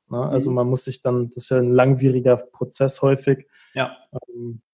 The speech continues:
Speaker 1: und so ein Schlaflabor, da kriegt man halt Da-, Daten und Fakten, auch für Menschen, die Daten und Fakten brauchen,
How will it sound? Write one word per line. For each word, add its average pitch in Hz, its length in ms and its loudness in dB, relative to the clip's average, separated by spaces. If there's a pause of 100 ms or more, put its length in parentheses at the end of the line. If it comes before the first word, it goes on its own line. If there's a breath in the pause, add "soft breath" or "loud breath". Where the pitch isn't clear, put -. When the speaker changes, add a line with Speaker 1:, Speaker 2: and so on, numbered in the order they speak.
Speaker 1:
und 120 200 -16
so - 180 -6
ein 117 40 -4
Schlaflabor, 135 600 4
da - 80 2
kriegt 151 220 0
man 143 80 6
halt 135 140 4
Da-, - 160 -2
Daten 151 320 4
und 127 120 4
Fakten, 175 340 -2
auch 139 160 2
für 139 120 -2
Menschen, 143 280 0
die 127 80 -2
Daten 135 280 2
und 123 100 -2
Fakten 139 340 -8
brauchen, 165 500 4